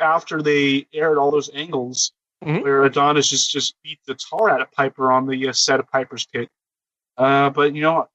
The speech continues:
Speaker 1: Adrian Adonis seemed like he had a wild side, uh, outside the ring. And, uh, you know, they hired him back eventually, but,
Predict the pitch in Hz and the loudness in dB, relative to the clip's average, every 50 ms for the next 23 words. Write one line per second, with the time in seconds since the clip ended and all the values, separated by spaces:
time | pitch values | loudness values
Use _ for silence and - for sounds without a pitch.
0 | - 147 156 156 160 165 165 147 156 160 175 175 160 - 165 160 165 165 156 143 | -16 -14 -14 -10 -8 -6 -4 0 2 2 2 2 0 -4 -6 -2 0 0 0 -2
1 | - 165 185 208 220 208 185 156 143 151 147 143 139 - - - 143 147 143 143 | -4 -10 -14 -12 -10 -10 -10 -10 -6 -4 -4 -2 0 -2 -2 -2 -4 -4 -2 0
2 | 143 143 147 143 143 - - 180 135 135 135 135 135 135 - _ - 143 131 127 | 0 0 0 0 0 -2 -2 0 0 0 0 0 -2 -4 -10 _ -4 -2 0 0
3 | 131 135 135 - - 135 135 135 127 127 127 131 139 175 202 196 - _ _ _ | 2 0 -2 -2 -4 -8 -8 -8 -8 -8 -6 -6 -6 -6 -8 -14 -20 _ _ _
4 | _ _ _ _ _ _ _ _ - 135 135 139 135 135 135 135 135 139 135 135 | _ _ _ _ _ _ _ _ -4 -2 0 0 0 0 0 2 2 2 4 2
5 | 131 123 - _ _ _ _ _ 131 139 160 160 147 - _ _ _ _ _ _ | 0 -2 -4 _ _ _ _ _ -4 -2 -2 -2 -4 -6 _ _ _ _ _ _
6 | _ - 143 139 151 170 190 208 170 165 151 143 147 165 226 277 - 147 131 127 | _ -6 -4 0 2 2 2 2 2 0 0 0 2 2 2 0 -2 -6 -12 -14
7 | 127 - - 147 143 139 135 147 139 139 - | -12 -10 -10 -8 -8 -4 0 0 0 0 0